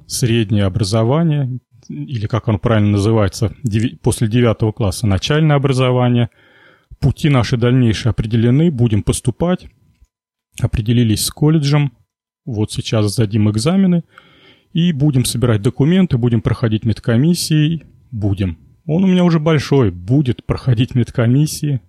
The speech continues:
И будем поступать в колледж. Ездили мы в колледж на день открытых дверей.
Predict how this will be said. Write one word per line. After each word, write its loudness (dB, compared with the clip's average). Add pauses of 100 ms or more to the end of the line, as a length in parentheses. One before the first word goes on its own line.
(1040)
И 0 (520)
будем 2
поступать -4
в -20
колледж. 0
Ездили 0
мы 2
в -10
колледж 0
на 2
день 2
открытых -2
дверей. 0